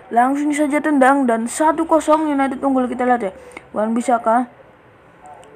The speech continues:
tadi, Paul Pogba, Andre Belotti tendang dan berhasil diblok tadi oleh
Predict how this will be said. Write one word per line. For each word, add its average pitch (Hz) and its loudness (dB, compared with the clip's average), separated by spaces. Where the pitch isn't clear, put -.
tadi, 196 -6
Paul 214 -4
Pogba, 214 -2
Andre 214 -4
Belotti 226 -6
tendang 226 2
dan 220 -4
berhasil 214 -8
diblok 214 -6
tadi 220 -4
oleh 208 -4